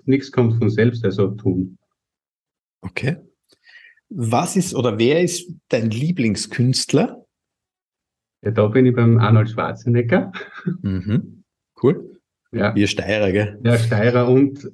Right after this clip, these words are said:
Speaker 1: was er aus seinem Leben gemacht hat mit seinen
Speaker 2: Ja.
Speaker 1: ganzen Rückschlägen et cetera. Also es ist
Speaker 2: Ja.
Speaker 1: mehr als gigantisch.
Speaker 2: Ja, au-, und es ist spannend, oder? Dadurch, dass er eben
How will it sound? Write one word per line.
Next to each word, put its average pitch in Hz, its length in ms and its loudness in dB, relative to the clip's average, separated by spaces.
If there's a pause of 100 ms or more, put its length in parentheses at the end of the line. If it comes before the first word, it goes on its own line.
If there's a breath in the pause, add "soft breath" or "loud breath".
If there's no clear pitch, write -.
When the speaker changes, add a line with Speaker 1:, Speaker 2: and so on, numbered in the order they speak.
Speaker 1:
was 117 360 0
er 127 260 2
aus 123 120 -2
seinem 123 260 4
Leben 110 260 4
gemacht 107 400 2
hat 117 100 0
mit 113 140 4
seinen 113 260 4
Speaker 2:
Ja. 117 100 2
Speaker 1:
ganzen 113 200 2
Rückschlägen 113 480 2
et 92 100 -2
cetera. 107 540 0 (140)
Also 113 200 0
es 104 100 4
ist 107 180 0
Speaker 2:
Ja. 95 60 2
Speaker 1:
mehr 98 200 4
als 98 460 -4
gigantisch. - 580 -8 (880 loud breath)
Speaker 2:
Ja, 139 280 -2
au-, 131 240 -4
und 151 140 2
es - 140 0
ist 156 120 2
spannend, 175 520 0
oder? 143 220 4
Dadurch, 147 460 0
dass 143 240 -2
er 135 100 -2
eben 143 480 -2